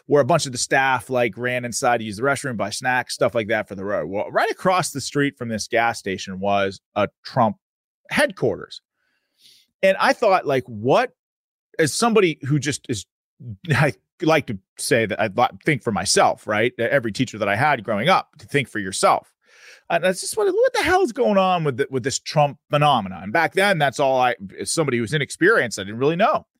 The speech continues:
So I walk in there, and listen, no exaggeration,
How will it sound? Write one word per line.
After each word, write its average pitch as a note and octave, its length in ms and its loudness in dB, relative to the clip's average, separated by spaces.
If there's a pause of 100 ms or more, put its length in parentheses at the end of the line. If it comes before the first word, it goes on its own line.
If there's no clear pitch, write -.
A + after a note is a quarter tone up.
(320)
So - 140 -6
I F#4 60 0
walk D#4 320 2
in G#3 180 2
there, G2 260 -4
and D3+ 140 -2
listen, D#3 320 -4 (1080)
no F3+ 480 2
exaggeration, C3 920 0